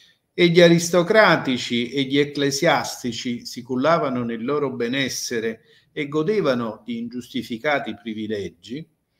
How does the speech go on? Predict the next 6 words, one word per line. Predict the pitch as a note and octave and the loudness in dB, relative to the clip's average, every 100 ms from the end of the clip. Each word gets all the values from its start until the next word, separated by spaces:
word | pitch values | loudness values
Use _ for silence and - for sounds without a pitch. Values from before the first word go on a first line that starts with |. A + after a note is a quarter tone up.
| _ _ _ _ _ | _ _ _ _ _
L'incursione | F3+ B3+ B3 G#3+ F#3+ B3 A3+ E3+ | -2 0 2 0 -2 0 2 2
turca | D#3+ G3 D3+ - B2 | 2 2 0 -2 -4
del | A#2 A#2+ | -4 -2
millecinquecentocinquantotto | F3 F#3+ A#2+ A2 C3 B2 D3 D3 E3 A#2+ B2 - G#3+ B3+ B3 A3+ B2+ A#2+ - | -2 -2 -2 -4 -8 -8 -6 -4 -4 -6 -10 -8 -8 -6 -4 -2 -2 -2 -8
segnò | G3+ A#3 G3 C3 B2+ - - _ _ - | -8 -4 0 0 -2 -6 -18 _ _ -4
un, | F3 D#3+ D3 C3+ C3+ | -2 0 0 -2 -4